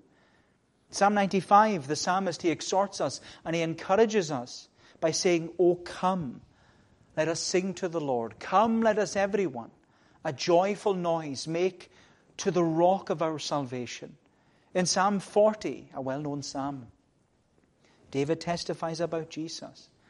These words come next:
"He took me from a fearful pit, and from the miry clay, and on a rock he set my feet, establishing my way."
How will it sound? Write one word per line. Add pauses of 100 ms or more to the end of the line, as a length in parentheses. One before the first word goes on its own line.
(460)
"He
took
me
from
a
fearful
pit, (800)
and
from
the
miry
clay,
and
on
a
rock
he
set
my
feet, (480)
establishing (420)
my
way."